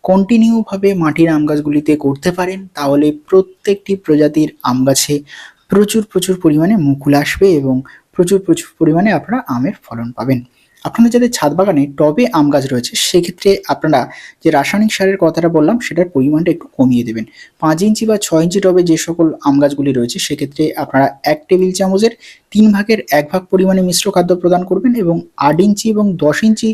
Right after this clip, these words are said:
টবে যে আম গাছ রয়েছে, সেক্ষেত্রে আপনারা হাফ টেবিল চামচ, এবং আপনাদের যাদের তিরিশ লিটারের বা দুশো লিটারের ড্রাম কাটে একটু বড় গাছ রয়েছে, সেক্ষেত্রে আপনারা একশো থেকে দেড়শো গ্রাম বা দুশো গ্রাম এই মিশ্র খাদ্য প্রত্যেকটি ছাদ বাগানে টবের আম গাছে প্রদান করতে পারেন।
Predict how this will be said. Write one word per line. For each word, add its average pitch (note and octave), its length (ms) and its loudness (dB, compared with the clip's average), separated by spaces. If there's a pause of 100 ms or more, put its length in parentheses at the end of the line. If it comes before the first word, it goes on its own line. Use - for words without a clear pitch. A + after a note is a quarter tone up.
(300)
টবে F#3 300 2
যে F3+ 100 6 (160)
আম D#3 120 2
গাছ D#3 200 0
রয়েছে, C#3+ 260 0
সেক্ষেত্রে D3 340 -4 (120)
আপনারা C#3 200 0 (100)
হাফ B2 180 -2
টেবিল F#3 240 2
চামচ, B3+ 280 2 (400)
এবং F#3+ 160 2 (360)
আপনাদের F3+ 300 -2
যাদের F3+ 200 2 (120)
তিরিশ E3+ 320 0
লিটারের E3 340 4
বা D#3+ 120 2
দুশো D3+ 300 -4
লিটারের D#3 300 2
ড্রাম D3+ 180 0
কাটে E3 180 -4
একটু D#3+ 140 -8 (100)
বড় C#3+ 220 2
গাছ D#3+ 260 0
রয়েছে, B2 220 -4
সেক্ষেত্রে D#3+ 440 -8 (180)
আপনারা - 280 -2 (380)
একশো E3 300 -2
থেকে A#3 300 -2
দেড়শো E3+ 360 0
গ্রাম A#3 220 2 (200)
বা D3+ 120 2
দুশো C#3 300 0
গ্রাম G#3+ 180 2 (220)
এই E3+ 80 2 (100)
মিশ্র - 300 -2
খাদ্য C#3+ 260 -4 (200)
প্রত্যেকটি B3 640 -2
ছাদ C#3 280 -2
বাগানে E3+ 260 2 (360)
টবের D3 280 2
আম C3+ 180 4
গাছে C3+ 200 0 (100)
প্রদান A#2 320 -4
করতে C3+ 200 -2
পারেন। A2+ 280 0